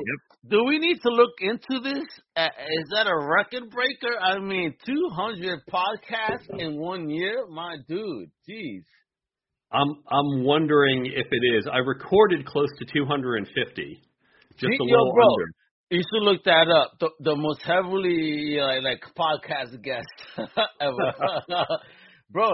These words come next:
Speaker 2: that's, that's amazing, but I'm glad that peop-, that you reached out and people were, you know, hooking onto that, uh, message you're sending, because I love the message. That's what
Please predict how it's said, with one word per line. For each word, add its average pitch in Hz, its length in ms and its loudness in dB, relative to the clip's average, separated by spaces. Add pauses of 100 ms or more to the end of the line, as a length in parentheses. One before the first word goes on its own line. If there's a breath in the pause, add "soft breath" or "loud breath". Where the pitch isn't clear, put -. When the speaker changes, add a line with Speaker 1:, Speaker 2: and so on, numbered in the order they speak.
Speaker 2:
that's, 175 220 -2 (420)
that's 175 320 -6
amazing, 156 680 -6
but 135 120 -4
I'm 139 160 -4
glad 139 460 -2
that 131 140 -2 (100)
peop-, 151 300 -10
that 131 160 -8
you 160 260 -8
reached 165 300 -8
out 117 220 -2 (100)
and 120 140 -12 (100)
people 127 540 -12 (340)
were, 110 500 -2 (300)
you 131 120 -6
know, 95 320 -4 (180)
hooking 123 520 -6 (140)
onto 113 360 -6
that, 98 220 -2 (560)
uh, 95 300 0 (120)
message 123 420 -6 (100)
you're 107 100 -10 (140)
sending, 98 480 -6
because 107 400 -4 (160)
I 123 140 2
love 123 320 2
the 101 80 -6
message. 110 400 -4 (180)
That's 107 300 -6
what 104 200 0